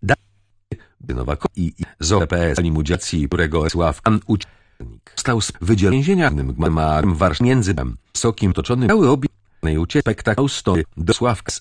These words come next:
zwłaszcza pep trzeba, wśród nich, socja-, część belickiego wariusza, dwudziestego początku,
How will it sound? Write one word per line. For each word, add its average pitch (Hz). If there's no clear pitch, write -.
zwłaszcza 98
pep 123
trzeba, -
wśród 104
nich, 165
socja-, -
część 73
belickiego 87
wariusza, 104
dwudziestego 95
początku, 170